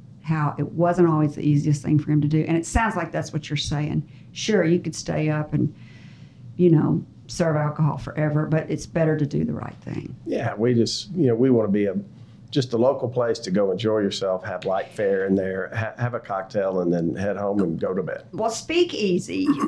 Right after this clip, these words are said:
Speaker 1: <clears throat> is illegal alcohol.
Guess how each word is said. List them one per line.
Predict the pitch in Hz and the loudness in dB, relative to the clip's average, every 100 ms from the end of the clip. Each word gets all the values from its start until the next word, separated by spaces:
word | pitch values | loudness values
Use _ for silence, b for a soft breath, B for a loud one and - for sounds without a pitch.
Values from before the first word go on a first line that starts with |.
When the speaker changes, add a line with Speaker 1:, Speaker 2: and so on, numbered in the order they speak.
| - - | -2 0
Speaker 1:
<clears throat> | - - - | 0 -2 -4
is | 190 190 185 - - - | 0 0 0 -4 -14 -2
illegal | 185 180 175 214 180 175 170 | 2 4 2 2 2 0 -2
alcohol. | 175 - 127 - | -8 -8 -12 -14